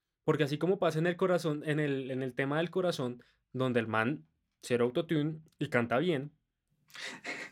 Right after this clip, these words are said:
también puede coger y seguir derecho como empezó y a punta de autotune y sonar igual de bien. O sea, canta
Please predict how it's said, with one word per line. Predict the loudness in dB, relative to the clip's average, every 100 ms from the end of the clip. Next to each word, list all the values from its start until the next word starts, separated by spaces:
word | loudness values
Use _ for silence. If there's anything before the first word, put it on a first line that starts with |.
| -16 2
también | 6 6 6
puede | 6 4
coger | 4 2 2 0 0
y | 0 -2 -6 -20 _ -20 _ -2
seguir | -2 2 0 2
derecho | 4 2 0 -2
como | 0 0
empezó | 0 0 0 2 2 0 -8 _ _ _ -4
y | 0 2
a | 2
punta | 0 2
de | 2
autotune | 2 -2 -2 -4 -2
y |
sonar | 0 0 2
igual | 0 2
de |
bien. | 0 0 -8 _ _ _ _ -4
O |
sea, | 0 0 -2 _ _ _ _ _
canta | 2 4 0